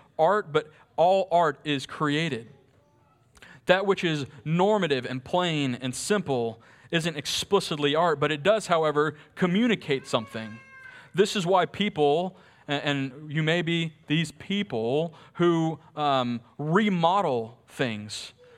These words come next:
One of the first things people do when they move into a new home is they paint, right? We adapt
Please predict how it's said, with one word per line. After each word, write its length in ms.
One 140
of 60
the 60
first 400
things 240
people 320
do 440
when 220
they 100
move 240
into 240
a 60
new 200
home 480
is 160
they 140
paint, 640
right? 260
We 160
adapt 640